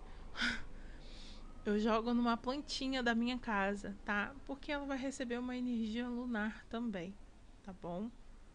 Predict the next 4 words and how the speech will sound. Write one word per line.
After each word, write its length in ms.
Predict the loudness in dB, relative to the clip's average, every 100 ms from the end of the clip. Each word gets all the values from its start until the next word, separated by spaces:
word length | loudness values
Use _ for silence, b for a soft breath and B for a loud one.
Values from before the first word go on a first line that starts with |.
| B B B B B B B -16 0
Boa 320 | 2 4 4
sorte 500 | 2 0 0 -2 -6
pra 140 | -4
vocês. 800 | -8 -8 -8 -2 0 2 -2 -6